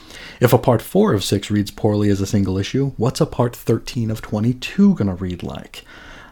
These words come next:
I'm keeping an open mind about it, though, because I know a character, I know two characters I like show up, and some listeners here have said good things about it. Now, from what I can tell, our symbiote space god story, um,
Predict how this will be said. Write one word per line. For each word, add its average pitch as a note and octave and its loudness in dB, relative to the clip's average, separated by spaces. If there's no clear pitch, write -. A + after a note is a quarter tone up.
I'm B2 4
keeping G3 6
an D#3+ 8
open C3+ 4
mind D3 4
about F#2 0
it, - -8
though, G#2 0
because B2 2
I A#2 4
know D3 6
a - -4
character, E3+ 0
I C#3+ 4
know E3+ 8
two G3 6
characters C3 2
I A#2+ 6
like G2 2
show F#2+ 0
up, E2+ -6
and G#2+ 2
some D#3+ 4
listeners A#2 4
here F#2+ -2
have G2+ -2
said F#2 -2
good F2+ -2
things E2+ -6
about F#2 -4
it. - -10
Now, A#2 -2
from A#2+ 2
what F3+ 6
I F3 6
can D#3 2
tell, A#2+ 0
our G2+ 2
symbiote C3+ 4
space D3 4
god G#2+ 4
story, G#2+ 0
um, A2+ 0